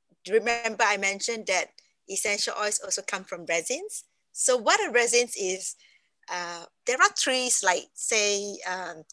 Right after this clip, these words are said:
there are a lot of trees like frankincense and myrrh and all that, where when a tree has a cut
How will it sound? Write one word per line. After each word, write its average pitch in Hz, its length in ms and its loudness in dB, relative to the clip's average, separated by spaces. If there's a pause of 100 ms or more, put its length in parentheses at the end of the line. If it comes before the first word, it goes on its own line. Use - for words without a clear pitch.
(360)
there 190 100 4
are 190 80 6
a 196 40 2
lot 240 160 6
of - 100 -4
trees 208 300 -2
like - 160 -2
frankincense 311 480 -4
and 269 140 -8
myrrh 277 500 -6 (400)
and 202 180 -4
all 208 120 -4
that, 214 160 4 (320)
where 208 420 4
when 220 320 -4 (360)
a 240 40 -6
tree 302 320 -2
has 285 200 2
a - 40 -4 (100)
cut - 420 -2